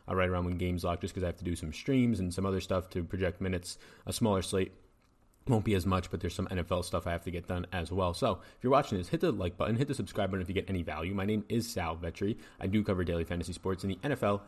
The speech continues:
N B A, W N B A, and the N B A streets like you're seeing right here. Four-game slate, like we said, to get into it. We are now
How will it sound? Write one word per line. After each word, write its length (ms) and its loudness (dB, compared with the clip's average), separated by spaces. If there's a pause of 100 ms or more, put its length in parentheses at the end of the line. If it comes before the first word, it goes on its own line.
N 100 2
B 100 4
A, 100 4
W 240 2
N 40 2
B 60 4
A, 240 0
and 100 0
the 160 -2
N 280 0
B 220 0
A 180 0
streets 320 -2
like 120 0
you're 80 -4
seeing 240 0
right 200 0
here. 260 4 (340)
Four-game 380 6
slate, 220 2
like 120 0
we 80 2
said, 200 2
to 40 0
get 140 2
into 200 0
it. 100 0 (240)
We 100 4
are 60 8
now 260 4